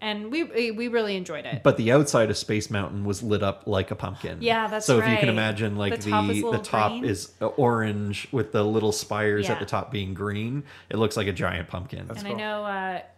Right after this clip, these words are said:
Speaker 1: Pirates put in some live actors.
Speaker 2: Yeah,
Speaker 1: We
Speaker 2: which is
Speaker 1: missed that.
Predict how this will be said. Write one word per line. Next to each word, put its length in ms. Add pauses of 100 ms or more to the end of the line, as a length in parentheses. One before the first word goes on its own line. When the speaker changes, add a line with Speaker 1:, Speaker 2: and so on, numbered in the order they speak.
(180)
Speaker 1:
Pirates 540
put 400
in 480
some 260
live 280
actors. 720
Speaker 2:
Yeah, 300
Speaker 1:
We 120
Speaker 2:
which 100
is 60
Speaker 1:
missed 300
that. 400